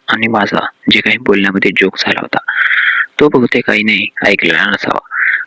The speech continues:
घरामध्ये आल्यानंतर आई मला विचारत होती, "तिच्यासोबत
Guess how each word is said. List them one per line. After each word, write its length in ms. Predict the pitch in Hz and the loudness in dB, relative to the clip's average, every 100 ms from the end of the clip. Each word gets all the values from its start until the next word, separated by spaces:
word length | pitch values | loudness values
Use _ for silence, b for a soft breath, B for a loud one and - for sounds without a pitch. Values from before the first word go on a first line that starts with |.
| - | -2
घरामध्ये 440 | 107 123 143 135 | 0 2 2 2
आल्यानंतर 440 | 117 107 107 107 87 - - - | 2 0 -2 -2 -4 -4 -6 -2
आई 160 | 104 | 0
मला 180 | 104 85 | 0 0
विचारत 320 | 95 - - - | 0 0 -2 -2
होती, 180 | - - B B B - | -4 -4 B B B -2
"तिच्यासोबत 500 | 110 - 147 - 117 | 0 2 0 0 -2